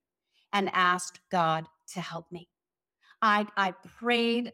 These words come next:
a prayer of repentance. I said, "Lord, if I've done anything wrong, please forgive me, help me. I can't do this. I need your help." Like, I, I genuinely, <laughs> sincerely needed divine assistance.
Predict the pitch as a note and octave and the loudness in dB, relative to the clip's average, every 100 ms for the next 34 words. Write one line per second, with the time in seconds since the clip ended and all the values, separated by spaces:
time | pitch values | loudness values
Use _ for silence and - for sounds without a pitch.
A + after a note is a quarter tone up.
0 | _ - G#3 - G3 G#3+ A3+ B3+ B3 A#3+ | _ -2 -2 0 2 4 2 0 -2 0
1 | A3+ A3 A#3 A3+ A3+ G3+ G3 A3+ A3 B3 | 0 0 -4 -4 -2 -2 0 0 0 0
2 | C4+ B3 A3+ G#3+ G#3 G#3+ G#3+ G#3+ G#3 G3+ | 4 4 4 2 2 2 2 2 2 -2
3 | F#3+ F#3+ F#3+ A3 A3+ A3+ A#3+ A#3 G3+ F3+ | -6 -6 2 4 4 2 0 -2 -4 -4
4 | C4 C4 A#3+ B3 B3 B3 C4 B3 A#3+ F4 | 0 0 2 2 4 4 2 0 2 2
5 | D#4 D#4 D4+ F4 E4+ D4+ - - D4 D4 | 2 2 0 2 2 0 -2 -2 0 2
6 | F4 D#4+ F#4+ D#4+ F#4 D4 A3+ A#3 A#3 A3+ | 0 2 4 6 6 4 2 -2 2 2
7 | C4+ A#3 - A#3 A#3 - A3+ A#3 C4 C#4 | 0 -2 0 0 -2 -4 0 0 0 -4
8 | C#4 C#4+ D4+ F4 - - - A#3 A3+ A#3 | -8 -10 -10 -12 -12 -10 -4 -2 -2 -4
9 | A#3+ C4+ C#4+ - _ _ _ _ - A3+ | -8 -10 -18 -20 _ _ _ _ 0 2
10 | A#3+ B3+ B3 A#3 - G#3 G#3+ G3+ F#3+ F3 | 4 2 0 -2 -4 0 2 2 0 -4
11 | F3 F3 - - | -8 -16 -14 -14